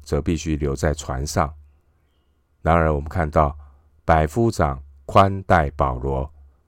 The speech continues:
准许保罗上岸。经文第三节说：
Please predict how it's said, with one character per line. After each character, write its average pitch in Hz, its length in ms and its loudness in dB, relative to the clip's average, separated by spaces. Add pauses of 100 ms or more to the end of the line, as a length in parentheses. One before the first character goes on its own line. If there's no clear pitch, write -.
(640)
准 92 220 4
许 90 160 -2
保 69 180 0
罗 69 200 -2
上 78 280 -2
岸。 69 300 -2 (1200)
经 95 160 -2
文 80 120 2
第 85 100 2
三 80 200 0
节 76 140 0
说： 78 300 -2